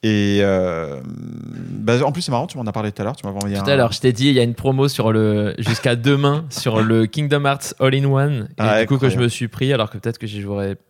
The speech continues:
Speaker 2: pas.
Speaker 1: Alors, euh, bah, ça va, ça va pas te, ça va pas te démotiver, hein, le Kingdom Hearts trois. Le Kingdom Hearts trois, c'est une déception alors que il est irréprochable. Ça veut dire qu'il n'a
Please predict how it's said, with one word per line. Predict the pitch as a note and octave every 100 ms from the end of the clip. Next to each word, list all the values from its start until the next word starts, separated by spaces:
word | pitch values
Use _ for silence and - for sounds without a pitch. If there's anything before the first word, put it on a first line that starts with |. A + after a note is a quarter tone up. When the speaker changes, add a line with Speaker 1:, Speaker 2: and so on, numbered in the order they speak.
| - _
Speaker 2:
pas. | F#2 G2+ A#2 - - - - - - -
Speaker 1:
Alors, | C3+ C#3 C3+ C#3
euh, | B2+ B2+ B2+ C3 -
bah, | C3 B2 - _ _ -
ça | - - D3
va, | D3+ - B2
ça | - C#3
va | C#3+
pas | C4
te, | F3 D3+
ça | C3+ C#3
va |
pas | G3+
te | G#3
démotiver, | D3 D3 C#3 A#2 G2+
hein, | G2+
le | G#2
Kingdom | A2+ A2 G#2
Hearts | G#2
trois. | - C#3+ C#3+
Le | A2+
Kingdom | G3+ F3+ B2+
Hearts | G2 -
trois, | - D#3+
c'est | G2 -
une | G#2
déception | A2+ C3+ B2 - - G2+ G#2+ _
alors | G#2 G2+ G2+ G#2+ -
que | - G2+ A2+ _ _ _ _ -
il | G2+ G2 G2+
est | A#2 _ -
irréprochable. | D3 A2+ G2 - F2 - - - - _ _ _ _
Ça | - A#2
veut | A#2
dire | B2+ E3+
qu'il | - C3 - A#2
n'a | G#2+ A#2+ D3+